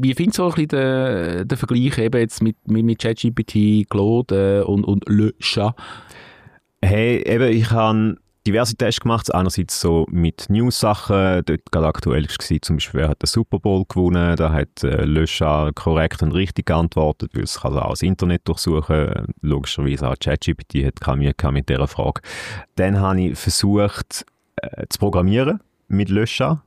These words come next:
Speaker 2: Habe gesagt, hey, machen wir doch, äh, ein simples Game, so ein Pac-Man-Klon in H T M L. Dort ist der Output ziemlich unbrauchbar gewesen. Also der Prompt ist auch wirklich bewusst simpel gewesen, halt wirklich nicht mehr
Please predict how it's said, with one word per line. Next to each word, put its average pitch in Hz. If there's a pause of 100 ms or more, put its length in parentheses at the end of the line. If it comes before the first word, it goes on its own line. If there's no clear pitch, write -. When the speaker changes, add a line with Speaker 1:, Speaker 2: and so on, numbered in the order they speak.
(220)
Speaker 2:
Habe 85
gesagt, 80
hey, 92
machen 92
wir 92
doch, 87
äh, 80
ein 78
simples - (160)
Game, 95 (120)
so -
ein 85
Pac-Man-Klon 87
in 78
H 71
T -
M 76
L. 71 (640)
Dort 76
ist -
der 65
Output 53 (200)
ziemlich -
unbrauchbar 73
gewesen. 123 (440)
Also -
der 76 (240)
Prompt 95
ist -
auch 85
wirklich 87
bewusst 87
simpel 123
gewesen, 113
halt 80
wirklich 82
nicht 80
mehr 90